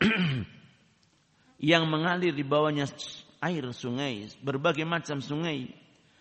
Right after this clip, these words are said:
Kekal mereka di dalamnya. Allah ridhoi mereka. Seperti mereka ridho pada Allah Ta'ala. Dan itu kebahagiaan yang besar. Dan peraih yang seperti ini adalah para sahabat radhiyallahu anhum.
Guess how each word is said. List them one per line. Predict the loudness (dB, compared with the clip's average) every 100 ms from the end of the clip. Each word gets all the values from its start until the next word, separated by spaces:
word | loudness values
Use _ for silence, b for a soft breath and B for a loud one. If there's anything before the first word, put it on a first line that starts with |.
| b b
Kekal | -2 4 6 6
mereka | 2 0 0
di | 0
dalamnya. | 4 4 4 2 0 -2 -6 -12 -20 -20 _ _ _ _ 6
Allah | 8 6
ridhoi | 2 6 6 6
mereka. | 4 2 0 0 0 0 -2 -12 -20 -20 _ _ -8
Seperti | -6 -2 -2 0
mereka | 0 0 0
ridho | 0 0
pada | 0 0 0
Allah | 0 0
Ta'ala. | 0 0 0 0 -2 -4 -12 -8
Dan | -2 -2 -2
itu | -6 -4 -4
kebahagiaan | -4 -2 0 0 -2 -2
yang | -2 -4
besar. | -6 -8 -8 -8 -12 -20 _ _ _ _ _ _ _ _ _ _
Dan | -2 0 0 -4
peraih | -4 -2 0 -2 -6 -8
yang | -4 -4 -6
seperti | -12 -10 -10 -10 -10
ini | -8 -6 -6
adalah | -4 -4 -4 -6
para | -6 -8 -8 -8
sahabat | -12 -10 -8 -8 -10 -12 _ -4
radhiyallahu | -2 -2 -4 -4
anhum. | -6 -8 -10 -12